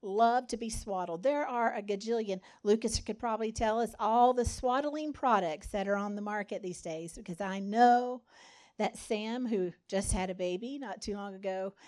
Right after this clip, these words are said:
had all the swaddling products that are available, because babies feel at, secure and at rest. Even though they have learned nothing, they understand what it f-, means to feel secure.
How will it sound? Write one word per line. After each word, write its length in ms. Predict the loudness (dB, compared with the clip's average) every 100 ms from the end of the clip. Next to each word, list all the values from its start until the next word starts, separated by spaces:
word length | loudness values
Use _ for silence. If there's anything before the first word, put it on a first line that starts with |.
| -20 -6
had 180 | -4 2
all 300 | 4 4 4
the 100 | 0
swaddling 880 | -2 2 4 4 2 2 0 -2 -6 -6
products 500 | -2 0 0 -4 -4
that 120 | -2
are 120 | -2
available, 600 | -2 -2 -2 -4 -8 -8 -16 -20 -6
because 460 | -2 2 2 2 -2 -10 0
babies 640 | 2 2 0 -4 -6 -8 0
feel 420 | 4 6 4 2
at, 200 | -4 -10
secure 680 | -8 -8 -8 -6 -4 -2 -2
and 180 | -2 -6
at 120 | -6
rest. 380 | -6 -8 -10 -6
Even 540 | 0 2 2 0 8
though 320 | 12 12 10 4
they 140 | 2
have 180 | 0 -2
learned 400 | -2 0 0 -2
nothing, 720 | 2 2 2 -4 -8 -8 -16 _ _ _ -20 _
they 160 | 2 2
understand 760 | 2 0 0 0 0 0 -2
what 140 | -4 -4
it 80 | -8
f-, 180 | -14 _ _ _ _
means 420 | -4 -4 -4 -8 -10
to 100 | -10
feel 260 | -8 -8
secure. 720 | -10 -14 -14 -14 -14 -16 -18